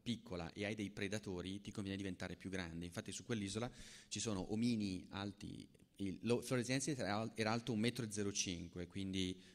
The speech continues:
più piccolo dei pigmei africani di adesso,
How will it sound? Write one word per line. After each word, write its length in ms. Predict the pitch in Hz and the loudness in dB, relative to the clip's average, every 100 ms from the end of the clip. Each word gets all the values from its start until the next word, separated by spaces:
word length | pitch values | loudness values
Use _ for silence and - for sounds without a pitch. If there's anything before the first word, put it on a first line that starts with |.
| - | -2
più 160 | 120 | 0
piccolo 340 | - 131 131 143 | 4 2 4 4
dei 160 | 110 | 4
pigmei 840 | 101 113 101 104 98 104 104 - - | 0 -2 2 2 4 4 4 0 -8
africani 520 | 98 104 101 101 95 | -8 -8 -4 -2 0
di 120 | 92 | 2
adesso, 540 | 107 90 - - 151 | 2 2 0 -2 -2